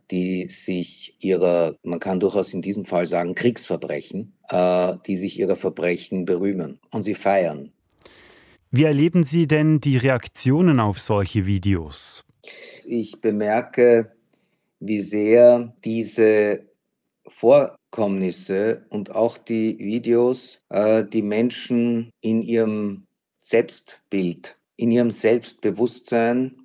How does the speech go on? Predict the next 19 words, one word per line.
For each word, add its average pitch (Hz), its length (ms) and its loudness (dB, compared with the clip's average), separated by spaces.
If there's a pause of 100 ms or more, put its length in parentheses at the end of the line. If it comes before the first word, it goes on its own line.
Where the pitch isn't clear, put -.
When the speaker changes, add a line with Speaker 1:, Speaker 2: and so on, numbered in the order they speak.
(340)
Speaker 1:
äh, 104 320 -2
in 120 140 4
ihrem 123 200 4
Dasein 110 460 -2
erschüttern. - 560 -10 (460)
Das 113 220 0
jüdische 131 520 -2
Dasein 120 580 4
ist 117 160 -4
seit 113 180 2
Jahrhunderten 117 600 0
prekär. 104 720 0 (460)
Äh, 101 180 0
Pogrom, 104 880 4 (100)
äh, 104 300 0
Vernichtung, 117 880 0 (800)
das 117 260 0
ist 135 220 -2
es, - 480 -2